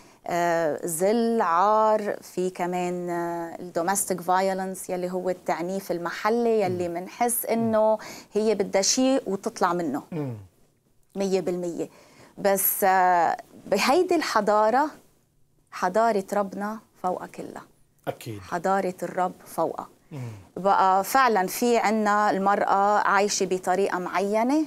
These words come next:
Speaker 1: ببلادنا، بس من خلال ضوء الكتاب المقدس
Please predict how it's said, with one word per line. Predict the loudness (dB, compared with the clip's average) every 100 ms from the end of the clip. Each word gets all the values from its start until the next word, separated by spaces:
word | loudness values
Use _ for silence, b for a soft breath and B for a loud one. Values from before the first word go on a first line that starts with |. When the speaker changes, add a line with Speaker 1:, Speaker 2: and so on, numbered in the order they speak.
| -4
Speaker 1:
ببلادنا، | -6 -2 0 0 0 0 0 -2 B B B B
بس | -2 0 0 0
من | 0 0
خلال | 2 2 4 2
ضوء | 2 2 0
الكتاب | -4 -6 -2 -2
المقدس | -2 -6 -6 -6 -2 -2 -2 -6